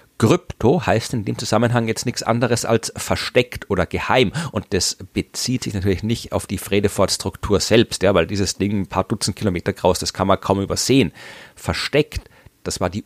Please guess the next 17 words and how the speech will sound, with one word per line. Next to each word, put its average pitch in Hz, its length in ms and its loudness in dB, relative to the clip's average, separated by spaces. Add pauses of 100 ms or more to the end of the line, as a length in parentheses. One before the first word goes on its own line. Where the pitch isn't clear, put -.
Ursache 143 720 2 (160)
dafür. - 460 -6 (240)
Ja, 107 100 0
und 104 220 -2
im 87 160 -4
Wesentlichen 113 520 0
gab's - 480 0
zwei 104 540 2 (140)
Möglichkeiten. 87 800 -2 (260)
Entweder 131 600 0
ein 90 200 0
gewaltiges 120 1000 0
tektonisches - 880 0
Ereignis 123 640 0
wie 110 60 2
einen 92 260 -2
Vulkanausbruch 123 1200 0